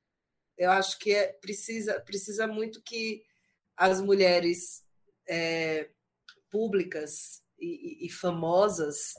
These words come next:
elas tragam essa pauta também, porque tem muita mulher ali lendo elas, tem muitas meninas lendo elas, tem muitas meninas que olham pra elas e falam, "Cara, vocês são o que eu quero ser"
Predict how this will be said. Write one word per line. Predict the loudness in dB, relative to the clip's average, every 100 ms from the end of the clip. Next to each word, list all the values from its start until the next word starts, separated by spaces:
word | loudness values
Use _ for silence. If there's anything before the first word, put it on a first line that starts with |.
| -6
elas | 0 4 4 4 0 2
tragam | 6 6 6 4 4
essa | 4 2
pauta | 4 6 6 2 -8
também, | -10 -8 -8 -10 -12
porque | -14 -4 -4
tem | 0 -2
muita | -2 -4 -4 -2
mulher | 2 4 4 2
ali | 0 -2 -6 -8 -10 -10
lendo | -6 -4 -6 -6 -8
elas, | -8 -6
tem | -4
muitas | -4 -4 -4
meninas | -2 0 0 0 -2 -2 -6
lendo | -6 -6 -6
elas, | -6 -8 -10 -12
tem | -8
muitas | -6 -4 -2 -2
meninas | 0 0 0 -2 -6 _ -20 -20 _ _
que | 4
olham | 6 6 4
pra | 2 2
elas | 2 0
e | -2
falam, | 0 -2
"Cara, | 2 0 0
vocês | -2 -4 0 0
são | 0 -2 -2 -4 -8 _ _ -10
o | -6
que | -2
eu | 2
quero | 4 4
ser" | 4 0 0 -6